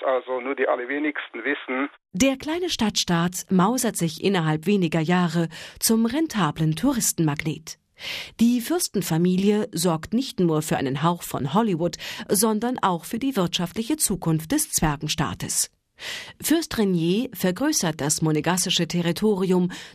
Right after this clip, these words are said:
Speaker 2: durch Landgewinnung aus dem Meer und lockt Investoren aus der Chemie- und Pharmabranche nach Monaco.
Speaker 1: Es gibt eine Firma, nennt sich Mecaplast, und dazu gibt's auch einen Spruch: „Es gibt kein Auto auf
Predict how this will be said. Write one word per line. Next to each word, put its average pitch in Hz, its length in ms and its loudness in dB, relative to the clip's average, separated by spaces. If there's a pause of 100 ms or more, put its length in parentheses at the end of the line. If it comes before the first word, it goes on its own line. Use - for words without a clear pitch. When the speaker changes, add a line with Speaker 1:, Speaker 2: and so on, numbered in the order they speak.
Speaker 2:
durch 269 220 2
Landgewinnung 170 680 0
aus - 220 0
dem 277 160 2
Meer 175 280 2 (360)
und 180 180 0
lockt 226 260 0
Investoren 170 800 0
aus 156 180 0
der 143 120 -4
Chemie- 170 440 2
und 262 160 -4
Pharmabranche 156 720 2
nach 147 220 -2
Monaco. 156 480 0 (100)
Speaker 1:
Es - 220 -4
gibt - 180 -4
eine 127 240 0 (100)
Firma, 143 400 0
nennt 131 280 -8
sich 127 160 -12
Mecaplast, 127 640 -2
und 123 140 -12
dazu 127 260 -6
gibt's 127 240 -6
auch 139 200 -2
einen 117 160 -2
Spruch: - 440 -2
„Es - 160 -12
gibt - 220 -8
kein 127 220 0
Auto 135 340 -2
auf - 160 0